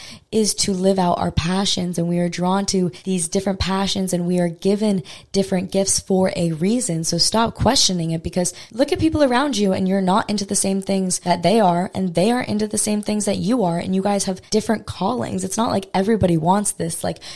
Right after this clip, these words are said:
your soul is called to this for a reason. So stop questioning it and start embracing it, and know that it's supposed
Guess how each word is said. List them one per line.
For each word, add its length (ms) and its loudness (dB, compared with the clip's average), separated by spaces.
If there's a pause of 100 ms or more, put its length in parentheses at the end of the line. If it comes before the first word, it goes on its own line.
(120)
your 240 4
soul 360 4
is 160 0
called 340 0
to 180 0
this 280 0 (120)
for 300 4
a 100 4
reason. 460 0
So 100 0
stop 340 0
questioning 480 0
it 120 -4 (260)
and 120 -2
start 260 4
embracing 520 0
it, 120 -2
and 160 0
know 180 6
that 220 0
it's 180 -4
supposed 540 0